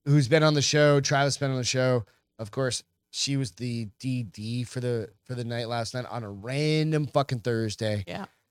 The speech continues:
Speaker 1: They took care of us.
Speaker 2: They
Speaker 1: So
Speaker 2: did.
Speaker 1: thank you guys very much for
Speaker 2: And I'm
Speaker 1: taking
Speaker 2: sure
Speaker 1: care of
Speaker 2: we,
Speaker 1: us.
Speaker 2: she probably was like, "These assholes are all
Speaker 1: No,
Speaker 2: so
Speaker 1: I don't
Speaker 2: drunk."
Speaker 1: think she was gonna say
Speaker 2: <laughs>
Speaker 1: that. But it was fun. It wa-, it, we had a great time.
Speaker 2: We did have a
Speaker 1: And
Speaker 2: good time.
Speaker 1: it was fucking fun.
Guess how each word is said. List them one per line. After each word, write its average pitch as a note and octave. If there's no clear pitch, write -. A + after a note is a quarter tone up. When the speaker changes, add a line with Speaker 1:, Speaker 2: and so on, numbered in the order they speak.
Speaker 1:
They C3
took C#3+
care F#2+
of D#2+
us. E2+
Speaker 2:
They E3
Speaker 1:
So C#3+
Speaker 2:
did. C#3+
Speaker 1:
thank C#3+
you B2+
guys A#2
very C#3+
much C3+
for -
Speaker 2:
And F#3+
I'm F#3+
Speaker 1:
taking G#3+
Speaker 2:
sure A3
Speaker 1:
care G#3+
of G3+
Speaker 2:
we, F#3+
Speaker 1:
us. F3+
Speaker 2:
she G#3
probably F#3+
was E3
like, D#3
"These D3+
assholes C3+
are B2+
all B2
Speaker 1:
No, A3+
Speaker 2:
so A3
Speaker 1:
I G#3+
don't G#3+
Speaker 2:
drunk." D3
Speaker 1:
think F#3
she E3+
was D3
gonna C3
say -
Speaker 2:
<laughs> A2
Speaker 1:
that. A2
But G#3
it F#3+
was E3+
fun. D3
It D#3+
wa-, D#3+
it, F3+
we G3
had F#3+
a E3
great A#2+
time. F#2+
Speaker 2:
We -
did G3+
have F3
a C3
Speaker 1:
And B2+
Speaker 2:
good B2
time. C#3
Speaker 1:
it C#3
was C3
fucking G#2
fun. D#2